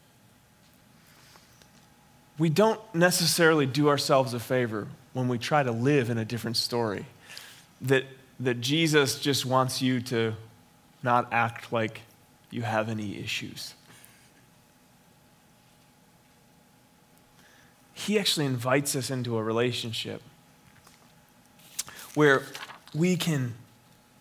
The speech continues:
bring our lives,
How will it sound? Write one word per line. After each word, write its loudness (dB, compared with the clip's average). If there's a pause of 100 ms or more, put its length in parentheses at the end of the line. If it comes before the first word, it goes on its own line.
(540)
bring 4 (1120)
our 6
lives, 0